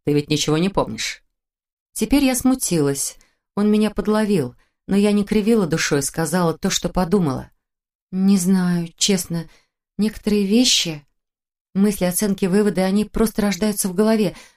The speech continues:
словно знание и опыт по-прежнему там, но скрыты от меня невидимой пеленой.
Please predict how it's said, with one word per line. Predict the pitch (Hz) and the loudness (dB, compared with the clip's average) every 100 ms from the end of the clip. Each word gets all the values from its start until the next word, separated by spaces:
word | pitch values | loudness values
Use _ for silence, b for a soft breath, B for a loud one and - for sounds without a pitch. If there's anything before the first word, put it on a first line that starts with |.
| B | B
словно | - 208 226 220 226 - - | -6 0 2 4 4 0 -6
знание | 180 226 269 277 214 180 - | 2 6 8 6 4 2 0
и | 208 - | -2 0
опыт | 240 233 233 | 0 0 0
по-прежнему | 214 226 220 208 220 | 0 2 2 4 2
там, | 233 311 269 180 | 2 0 2 2
но | 196 | 0
скрыты | - - 269 190 | -2 0 0 0
от | 175 | 0
меня | 202 202 | 2 4
невидимой | 185 202 185 185 | 2 0 2 0
пеленой. | 185 220 226 156 135 | 2 4 4 2 -4